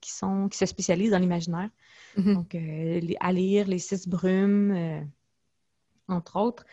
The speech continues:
Speaker 1: Sauf que je, je soumets pas activement.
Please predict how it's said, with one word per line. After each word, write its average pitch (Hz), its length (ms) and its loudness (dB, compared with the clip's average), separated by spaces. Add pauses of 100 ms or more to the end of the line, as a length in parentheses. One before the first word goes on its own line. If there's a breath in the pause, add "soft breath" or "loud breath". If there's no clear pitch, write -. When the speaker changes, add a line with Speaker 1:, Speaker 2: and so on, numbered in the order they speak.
(380 soft breath)
Speaker 1:
Sauf 220 340 4
que 220 600 6 (1160)
je, 202 280 6
je 196 140 6
soumets 196 400 4
pas 127 200 4
activement. 175 840 0